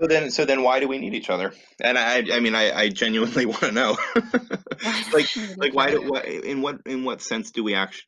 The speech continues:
Speaker 1: do, is there any sense in which I need someone else? Um, maybe, you know, Aristotle would say, "I need them to, as a sort of, um, a vehicle to complete my virtue in," right? Like,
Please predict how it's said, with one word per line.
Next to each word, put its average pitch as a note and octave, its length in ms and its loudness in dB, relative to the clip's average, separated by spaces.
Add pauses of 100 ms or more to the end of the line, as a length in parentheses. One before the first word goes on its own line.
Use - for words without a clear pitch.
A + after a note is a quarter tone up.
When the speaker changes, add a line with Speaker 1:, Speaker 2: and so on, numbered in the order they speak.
Speaker 1:
do, A2 280 -4 (220)
is C#3 160 2
there C#3+ 140 2
any C3+ 180 -2
sense G#2+ 240 -8
in G2 60 -6
which F#2 140 -6
I G2 160 -4
need F2 440 -4 (140)
someone E2+ 380 -10
else? - 400 -12 (400)
Um, E2+ 360 -4
maybe, G#2 260 0
you G#2 260 0
know, F#2 60 -2
Aristotle G2 440 0
would F#2+ 120 -2
say, G2 100 0
"I F2+ 100 0
need G2 220 -2
them F#2+ 240 -4
to, F#2+ 480 -4
as F#2+ 120 0
a F2+ 120 2
sort F2 200 -4
of, E2+ 200 -6 (120)
um, C#2 460 -6 (420)
a G2 120 -10
vehicle G2+ 560 -2
to G2 100 -6
complete - 340 -8
my F#2 120 -4
virtue E2 360 -6
in," - 260 -14 (380)
right? E2 260 -2
Like, F2 380 -2